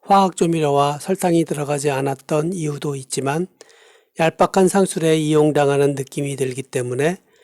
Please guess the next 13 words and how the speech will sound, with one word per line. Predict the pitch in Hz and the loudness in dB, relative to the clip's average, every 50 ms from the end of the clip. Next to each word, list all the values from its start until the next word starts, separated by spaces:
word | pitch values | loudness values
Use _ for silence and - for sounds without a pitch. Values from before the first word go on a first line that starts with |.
| _ _ _ _ _ | _ _ _ _ _
조미료나 | - - 160 147 151 147 143 135 135 135 143 160 185 190 | -2 0 2 2 2 4 4 4 4 4 2 0 0 -2
설탕과 | - - 185 - - 190 170 156 165 175 202 | -6 -8 -8 -4 -2 -2 0 2 0 0 0
친하지 | - - - - 190 175 - - 180 | -2 -4 -2 -2 -2 0 0 0 -2
않다. | 143 127 120 - - - 123 117 - _ _ _ _ _ _ _ _ _ _ _ _ _ _ _ _ _ _ _ _ _ _ _ _ _ _ _ _ | -2 -2 -6 -10 -14 -14 -16 -16 -20 _ _ _ _ _ _ _ _ _ _ _ _ _ _ _ _ _ _ _ _ _ _ _ _ _ _ _ _
그래서 | - 165 165 151 185 185 170 | 2 2 2 4 4 4 6
나는 | 160 151 151 156 151 156 | 6 6 6 6 6 6
음식을 | 151 147 160 147 - 170 147 151 147 | 4 4 2 2 2 2 2 2 2
평가할 | 147 - 165 151 139 - 147 139 139 131 | 2 0 -2 -2 0 0 0 0 0 -2
때에도 | - - 127 127 127 123 - 160 180 202 - _ _ _ _ _ _ _ _ _ _ | -2 -4 -2 -2 -2 0 0 0 0 0 -4 _ _ _ _ _ _ _ _ _ _
조미료와 | - - 170 156 156 156 156 151 143 143 143 143 143 139 | -2 2 2 4 4 6 6 6 6 6 6 4 2 0
설탕을 | - 185 180 - - 190 185 180 170 | -2 -4 -4 0 2 2 4 4 4
넣지 | 151 143 139 - - 160 | 2 0 -2 -2 -4 -2
않고 | 135 131 127 - - - 143 165 190 214 - _ _ | -2 -4 -4 -4 0 2 2 2 2 -2 -6 _ _